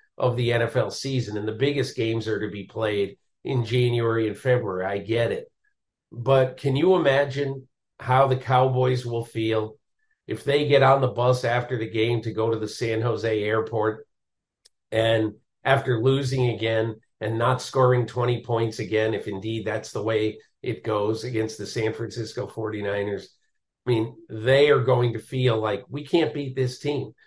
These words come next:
No matter what they say after the game, deep down, the forty-niners will certainly have had their number doing it three years in a row.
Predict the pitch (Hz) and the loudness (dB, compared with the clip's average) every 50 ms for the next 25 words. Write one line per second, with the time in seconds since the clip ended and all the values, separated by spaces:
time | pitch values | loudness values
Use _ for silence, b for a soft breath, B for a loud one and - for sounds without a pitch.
0 | b b 139 147 175 196 208 220 214 220 220 220 220 208 202 202 - 240 226 185 | b b 4 6 8 10 10 10 10 8 8 8 8 6 6 6 4 6 6 6
1 | 117 101 - - - 139 139 135 127 - 139 123 123 107 135 131 107 92 - - | 6 4 0 -2 0 2 2 2 2 -2 -4 -4 -2 -2 0 0 0 -2 -4 -10
2 | _ _ _ _ _ _ 110 123 147 156 165 - 117 151 143 139 127 104 90 82 | _ _ _ _ _ _ -6 -2 -2 -2 -2 0 4 4 6 6 4 2 0 -4
3 | - - _ _ _ _ _ _ - - - - 131 135 143 143 135 131 131 123 | -8 -14 _ _ _ _ _ _ -18 -16 -4 2 2 2 4 2 2 2 4 4
4 | 127 123 117 110 101 101 107 107 107 107 104 - - - - - 160 156 151 - | 4 2 2 -2 -4 -8 -10 -8 -6 -6 -6 -6 -8 -10 -4 -2 0 0 0 -2
5 | 131 120 117 110 104 101 101 120 117 113 110 104 107 107 104 104 110 113 113 113 | -2 -4 -2 -2 -4 -2 0 2 2 2 2 2 2 0 2 2 0 0 0 0
6 | 101 90 90 85 - _ _ _ _ _ _ - 131 127 123 117 107 107 107 110 | -2 -6 -10 -12 -14 _ _ _ _ _ _ 0 2 4 4 4 2 0 -2 -4
7 | - - - 110 107 104 98 98 95 95 92 90 92 87 82 80 80 76 67 - | -8 -10 -8 -6 -6 -4 -2 -2 -4 -4 -4 -8 -10 -12 -10 -12 -12 -12 -14 -18
8 | - | -20